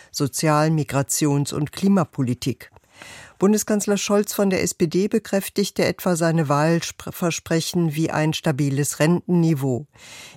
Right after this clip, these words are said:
In der Bildungspolitik sprach sich Scholz für weitere Anhebungen des bafög-Satzes und kleinere Darlehensanteile aus. Der Kanzlerkandidat der Union Merz stellte steuerliche Entlastung auch kleinerer und mittlerer Einkommen in Aussicht.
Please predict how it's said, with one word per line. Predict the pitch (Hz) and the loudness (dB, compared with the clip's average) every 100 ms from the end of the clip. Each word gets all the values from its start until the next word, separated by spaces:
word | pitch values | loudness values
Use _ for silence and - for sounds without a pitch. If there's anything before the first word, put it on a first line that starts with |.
| _ | _
In | 139 127 | 2 2
der | 123 | 0
Bildungspolitik | 120 165 220 190 - - 147 147 220 220 - | 2 4 4 2 -2 -2 -2 0 -2 -2 -6
sprach | - 185 190 | -4 -2 -2
sich | - 190 - | -2 -4 -2
Scholz | 190 180 175 | 0 0 0
für | - 143 | -2 0
weitere | 143 156 208 190 - | 0 0 0 -2 -2
Anhebungen | 160 165 175 165 175 170 160 | -2 0 0 0 2 2 2
des | 147 - | 0 0
bafög-Satzes | 175 202 - 139 - 147 151 - 214 - | -2 -2 0 -4 -2 -2 -2 -2 -4 -2
und | 190 190 | -4 -4
kleinere | - 165 165 170 170 | 0 2 2 0 0
Darlehensanteile | 147 156 175 160 135 131 - 135 131 143 135 131 143 | 0 2 2 2 2 2 0 -2 -2 -2 0 0 2
aus. | 127 - - - _ - - - - - _ | 0 -2 -6 -10 _ -20 -20 -20 -20 -20 _
Der | 135 | -4
Kanzlerkandidat | - 143 143 143 - 151 139 135 139 - | 0 0 2 -2 0 0 0 0 0 0
der | 147 | 0
Union | 139 131 135 131 131 | 0 0 0 0 0
Merz | 143 165 190 - | 2 0 0 -4
stellte | - 175 180 185 | -2 -2 0 -2
steuerliche | - 165 165 160 160 - 156 | 0 -2 0 -2 -2 -2 -2
Entlastung | 156 160 156 - 160 - | -2 0 0 0 -2 -2
auch | 123 - | -4 -6
kleinerer | - 151 147 147 143 147 | -2 2 2 2 0 0
und | 147 | 0
mittlerer | 165 202 170 135 131 139 | 0 0 -2 -2 0 0
Einkommen | 143 135 143 135 135 | -2 0 0 0 0
in | 127 | 0
Aussicht. | - 131 - 120 - - | 0 0 -2 -4 -6 -12